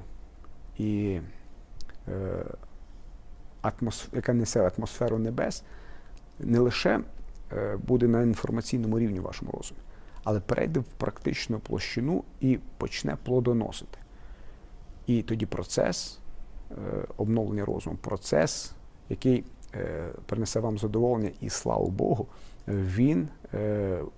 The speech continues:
буде запущений. І це принесе якість, нову якість вашого життя, небесну якість в ваше життя. Вірю, що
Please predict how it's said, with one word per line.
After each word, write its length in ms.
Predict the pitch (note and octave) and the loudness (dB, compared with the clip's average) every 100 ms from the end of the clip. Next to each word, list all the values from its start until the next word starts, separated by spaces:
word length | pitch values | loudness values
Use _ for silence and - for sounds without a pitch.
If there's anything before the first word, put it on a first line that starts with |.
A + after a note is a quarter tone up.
| - | -8
буде 240 | G#2+ A2+ A2+ | -2 0 0
запущений. 560 | G2 - - - - - - - - - | -2 -2 -4 -6 -8 -10 -12 -12 -12 0
І 320 | A2 G#2+ G2+ - - - - - - - | 4 6 4 2 -6 -16 -14 -14 -14 -2
це 200 | - C3 | 0 2
принесе 600 | - G#2+ F#2+ - B2 - A#3 G#3+ - - | 2 0 2 2 2 0 -6 -12 -8 -4
якість, 720 | G#2+ A#2 G#2+ - - - - - | 2 4 2 -2 -8 -10 -10 -6
нову 480 | E2+ G#2+ C3 A2+ | -2 2 2 2
якість 420 | G#2 A2+ - - - | 0 0 -2 -6 -6
вашого 300 | - - - | -6 -6 -6
життя, 300 | - - - - - - | -6 -6 -6 -8 -10 -6
небесну 520 | G2 G#2+ A2+ G#2 - - | 0 2 4 2 0 -4
якість 420 | - - - - - - - - | -4 -6 -12 -12 -16 -16 -16 -8
в 40 | |
ваше 260 | D#2+ D2 - | -6 -6 -6
життя. 260 | C#2 - - - - - - | -8 -10 -12 -12 -14 -14 -6
Вірю, 280 | F#2+ C3+ B2+ | 0 2 2
що 480 | G#2 - A2 G2+ F#2 | 0 0 2 2 0